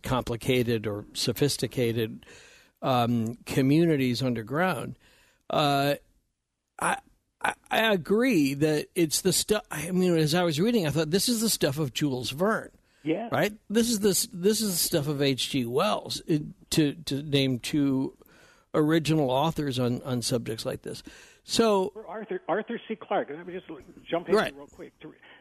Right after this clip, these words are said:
Speaker 2: Arthur C. Clarke, Clarke, when he wrote his book, *Childhood's End*, he refers to the alien that came down to Earth as looking like the devil. And our classical, our classical descriptions of the devil or of a, of a reptile talking.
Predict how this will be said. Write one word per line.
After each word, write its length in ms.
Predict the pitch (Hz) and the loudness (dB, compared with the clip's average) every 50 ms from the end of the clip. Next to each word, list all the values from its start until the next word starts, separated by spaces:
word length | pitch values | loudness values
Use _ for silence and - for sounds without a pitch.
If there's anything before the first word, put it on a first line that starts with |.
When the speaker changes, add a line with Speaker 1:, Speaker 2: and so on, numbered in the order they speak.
| _ - | _ -2
Speaker 2:
Arthur 320 | 147 180 196 - 208 190 - - | -2 -2 -2 -4 -8 -8 -6 -6
C. 80 | 180 | -6
Clarke, 540 | - - - 151 151 160 165 - - - _ | -6 -4 -4 -2 -2 -2 -2 -4 -10 -18 _
Clarke, 480 | - - 175 165 151 127 113 - - - | -6 -2 -2 0 0 -2 -6 -8 -12 -14
when 80 | 127 | -12
he 140 | 113 123 117 | -8 -8 -6
wrote 280 | 120 156 165 170 170 - | -2 0 0 0 0 -2
his 160 | - 147 127 - - | -6 -8 -8 -6 -4
book, 240 | 156 143 127 - - - | -4 -4 -4 -6 -8 -6
*Childhood's 480 | 143 139 147 151 147 - 156 139 - - - | -4 -2 0 -2 -2 -2 -4 -4 -4 -4 -4
End*, 220 | 131 120 110 - _ _ _ _ _ _ _ _ _ _ _ _ _ _ | -6 -6 -6 -10 _ _ _ _ _ _ _ _ _ _ _ _ _ _
he 120 | - 160 160 | -6 -4 -2
refers 460 | 143 156 151 - - 165 180 185 165 - - | -2 -2 -4 -4 -4 -4 -4 -4 -4 -6 -8
to 80 | 180 156 | -6 -6
the 180 | 147 - - | -6 -4 -2
alien 440 | 139 147 156 160 160 156 143 123 127 | -2 0 2 2 0 0 -4 -8 -10
that 120 | 127 - | -14 -16
came 280 | - - 160 156 160 156 | -14 -12 -12 -10 -10 -8
down 240 | 160 156 151 151 143 131 - | -8 -8 -8 -8 -10 -14 -18
to 60 | - - | -16 -14
Earth 280 | 151 135 123 110 - - - - _ _ _ _ _ _ _ _ _ | -12 -12 -12 -12 -14 -18 -20 -20 _ _ _ _ _ _ _ _ _
as 140 | - 143 143 123 110 | -8 -8 -8 -8 -8
looking 380 | 135 139 151 - - 165 156 156 | -8 -8 -8 -8 -10 -10 -10 -8
like 300 | 143 143 143 - - - | -6 -6 -6 -6 -8 -12
the 80 | 143 | -10
devil. 460 | - - 139 139 104 107 - - - - _ _ _ _ _ _ _ _ _ - | -6 -4 -4 -4 -4 -6 -10 -16 -18 -20 _ _ _ _ _ _ _ _ _ -10
And 100 | 151 143 | -8 -6
our 100 | 139 123 | -6 -6
classical, 800 | - - - 160 165 170 - - 185 - - 175 165 156 143 - _ _ _ _ _ _ _ _ _ _ | -6 -6 -4 -2 -2 -4 -4 -8 -10 -6 -2 -2 -2 -2 -4 -8 _ _ _ _ _ _ _ _ _ _
our 160 | - 147 131 - | -4 -4 -4 -2
classical 460 | - - 160 170 160 - - - 151 | -2 -2 0 0 -2 -4 -6 -8 -6
descriptions 640 | 127 147 - - - 180 170 - - - 151 135 - | -6 -10 -12 -6 -4 -4 -4 -4 -6 -12 -14 -10 -4
of 200 | 160 160 156 139 | -2 -2 -2 -2
the 80 | 147 151 | -4 -8
devil 340 | - - 156 160 165 151 151 143 | -4 -2 0 0 0 -2 -4 -6
or 180 | 135 127 131 135 | -8 -8 -8 -8
of 120 | 143 - | -8 -8
a, 100 | 143 127 - - _ - | -10 -12 -12 -14 _ -6
of 200 | 147 135 120 131 | -6 -6 -6 -6
a 100 | 131 113 | -10 -4
reptile 680 | 117 147 151 156 - - - 143 123 123 120 113 - - - | 0 0 0 0 -2 -6 -8 -4 -4 -4 -4 -6 -8 -6 -4
talking. 440 | 156 139 143 - - - - - | -2 -2 -2 -4 -8 -14 -18 -18